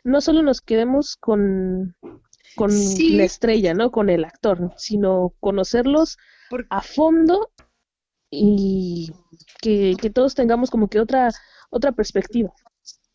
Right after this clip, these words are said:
Speaker 2: Pues sí, porque finalmente nosotros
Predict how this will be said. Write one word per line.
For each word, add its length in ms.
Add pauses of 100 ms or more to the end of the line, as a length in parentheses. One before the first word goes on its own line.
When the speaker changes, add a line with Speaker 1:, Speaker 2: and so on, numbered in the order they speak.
(800)
Speaker 2:
Pues 200
sí, 80
porque 340
finalmente 840
nosotros 640